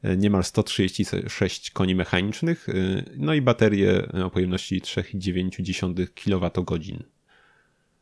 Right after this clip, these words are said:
E, i cały ten zestaw będzie ważył, e, więcej o dziewięćdziesiąt pięć kilo.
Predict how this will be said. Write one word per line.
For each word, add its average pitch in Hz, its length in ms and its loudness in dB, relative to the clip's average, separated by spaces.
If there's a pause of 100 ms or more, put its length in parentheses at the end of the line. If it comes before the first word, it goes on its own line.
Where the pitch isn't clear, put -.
(220)
E, 90 520 2
i 117 240 2
cały 131 280 6
ten 110 140 6
zestaw 110 260 4
będzie 98 200 6
ważył, 90 580 4
e, 92 300 0
więcej 92 580 2
o 92 220 4
dziewięćdziesiąt 98 460 0
pięć - 220 -4
kilo. 92 360 0